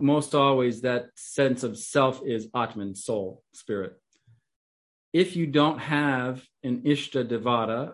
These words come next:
a personal view of God, Roy would tell us, teach us that we, uh, are devoted then to the process of awakening.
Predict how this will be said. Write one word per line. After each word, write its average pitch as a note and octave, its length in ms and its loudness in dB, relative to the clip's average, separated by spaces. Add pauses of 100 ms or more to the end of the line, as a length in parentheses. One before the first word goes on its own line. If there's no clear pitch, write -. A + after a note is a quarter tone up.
a A2 300 -6
personal B2+ 720 0
view B2 260 0
of G#2 160 -4
God, A#2+ 480 -2 (720)
Roy C3+ 480 6
would B2+ 200 2
tell C3 280 2
us, B2+ 200 -2
teach C#3 260 -2
us B2+ 180 -2
that A#2+ 260 0
we, B2 520 2 (720)
uh, A#2+ 80 -4
are A#2+ 320 0
devoted C3 500 6
then B2+ 240 2
to B2+ 120 -4
the A2+ 80 -4
process C#3+ 800 2
of C3+ 220 2
awakening. G#2 520 -2